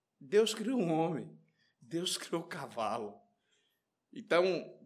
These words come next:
parece lógico dizer assim, Jeremias, não, não chia não, porque tu agora estás competindo e os teus oponentes inimigos, eles estão a pé, igual a você. Mas lá na frente, tu vai continuar a pé.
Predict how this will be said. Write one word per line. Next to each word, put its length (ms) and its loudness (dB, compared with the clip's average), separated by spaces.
parece 440 6
lógico 600 8
dizer 280 0
assim, 240 -2
Jeremias, 600 4
não, 380 -2
não 180 2
chia 360 2
não, 440 4
porque 440 8
tu 180 4
agora 280 6
estás 280 2
competindo 760 4
e 100 -2
os 100 -4
teus 240 8
oponentes 560 4
inimigos, 420 0
eles 140 4
estão 220 2
a 80 4
pé, 720 8
igual 360 2
a 40 2
você. 580 0
Mas 280 6
lá 160 8
na 140 2
frente, 480 4
tu 100 -2
vai 140 4
continuar 480 -2
a 60 0
pé. 440 -2